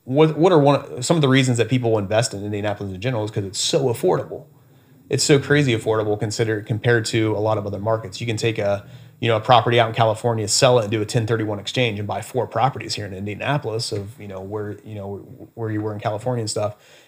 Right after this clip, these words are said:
And I'm not saying that Indianapolis is gonna catch up to, like, the California market or anything like that, but it's, it's still gonna be affordable. And maybe there's,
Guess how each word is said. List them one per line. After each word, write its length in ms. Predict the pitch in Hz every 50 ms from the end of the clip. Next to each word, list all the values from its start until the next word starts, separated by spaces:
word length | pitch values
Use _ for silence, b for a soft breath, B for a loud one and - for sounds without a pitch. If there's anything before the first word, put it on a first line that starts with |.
| b b -
And 200 | 131 123 120 120
I'm 100 | 131 143
not 160 | 127 123 -
saying 160 | - 127 117
that 140 | 113 110 113 120
Indianapolis 540 | 123 120 113 113 117 113 110 110 113 104
is 40 | 101 107
gonna 120 | 104 104
catch 240 | - - 113 107 -
up 180 | 104 95 -
to, 120 | - 98 95
like, 320 | 101 101 101 101 - -
the 80 | 117 113
California 540 | - 127 110 104 104 - - 120 110 110 104
market 240 | 107 107 110 -
or 40 | 104
anything 180 | 101 107 135 165
like 60 | 160
that, 40 | 127 117
but 60 | 131
it's, 120 | 131 -
it's 140 | 143 143 -
still 220 | - - 185 175
gonna 140 | 156 151 139
be 100 | 131 123 110
affordable. 600 | 104 - - 226 240 170 110 98 104 107 98 -
And 100 | 110 120
maybe 200 | 135 143 147 131
there's, 240 | 120 120 117 -